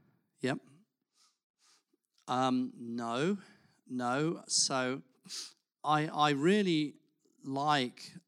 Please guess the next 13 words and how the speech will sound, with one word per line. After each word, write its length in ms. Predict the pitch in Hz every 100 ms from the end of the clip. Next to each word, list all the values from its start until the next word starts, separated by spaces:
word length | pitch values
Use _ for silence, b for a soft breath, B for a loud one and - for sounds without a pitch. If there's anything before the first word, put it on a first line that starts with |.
| _ _ -
<clears throat> 320 | 123 - -
prof-, 320 | - 127 - -
like, 400 | 101 95 104 - b b b b
I 100 | 143
love 220 | 139 196
prophetic 460 | - 147 - 160 139
art, 480 | 170 143 95 120 - - _ _ _ _ _ _ _ _ - - _
which 120 | 143
is 120 | 120 107
another 360 | 120 127 107 110 175 _ _
form 300 | - - 110
as 120 | 107 131
well, 320 | 117 101